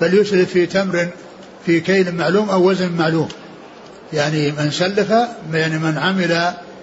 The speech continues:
يعني، آه، بيعا الذي هو السلف أو السلم، بأن دفع الإجرة، دفع القيمة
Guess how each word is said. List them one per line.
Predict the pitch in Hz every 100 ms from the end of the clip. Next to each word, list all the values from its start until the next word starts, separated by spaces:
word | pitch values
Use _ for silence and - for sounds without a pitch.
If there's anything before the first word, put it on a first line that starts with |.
| - -
يعني، | 156 151 147 139 135 143 139
آه، | 151 135
بيعا | 165 190 143 156 202 - - - - - - -
الذي | 135 156
هو | 143 143
السلف | - 170 202 196 - 160
أو | 147
السلم، | 143 170 190 226 220 - - - - - - 139
بأن | 143 160 151
دفع | 147 165 151
الإجرة، | 160 170 202 220 214 - -
دفع | 175 165 156
القيمة | 151 156 190 214 226